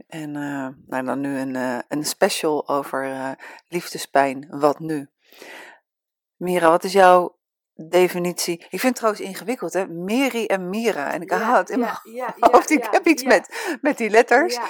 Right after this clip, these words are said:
Speaker 1: Dus
Speaker 2: ja.
Speaker 1: als ik dat een keer verkeerd zeg, maar
Speaker 2: Ja.
Speaker 1: Mira.
Speaker 2: Ja.
Speaker 1: Eh, wat is jouw definitie van, eh,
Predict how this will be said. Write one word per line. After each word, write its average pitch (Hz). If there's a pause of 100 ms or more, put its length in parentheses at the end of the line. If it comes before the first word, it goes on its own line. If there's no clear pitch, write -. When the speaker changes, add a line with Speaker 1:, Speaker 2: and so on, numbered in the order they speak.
(100)
Speaker 1:
Dus 196
Speaker 2:
ja. -
Speaker 1:
als 269
ik -
dat 233
een 202
keer 220
verkeerd -
zeg, 254
maar 202
Speaker 2:
Ja. 208
Speaker 1:
Mira. 202 (260)
Speaker 2:
Ja. 196 (120)
Speaker 1:
Eh, 208
wat 240
is 285
jouw 262
definitie 247
van, 214
eh, 196